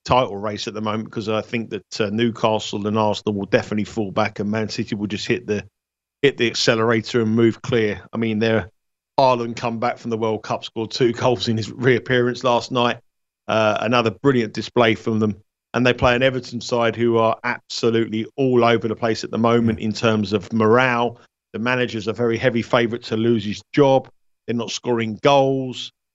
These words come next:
Uh, they've lost their last four. They failed to score on the road in their last four matches.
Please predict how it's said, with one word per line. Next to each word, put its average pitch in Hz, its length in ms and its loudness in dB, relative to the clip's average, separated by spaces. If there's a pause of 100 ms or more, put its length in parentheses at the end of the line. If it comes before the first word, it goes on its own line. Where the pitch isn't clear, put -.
(140)
Uh, 117 340 2
they've 113 200 -2
lost 117 220 -2
their 107 80 -6
last 113 500 0
four. 147 460 6 (340)
They 120 80 -2
failed 127 380 0
to 120 100 -12
score 139 800 2
on 135 160 0
the 120 80 0
road 135 400 2
in 123 160 -10
their 113 80 -4
last 110 420 -6
four 117 220 0
matches. 143 680 -4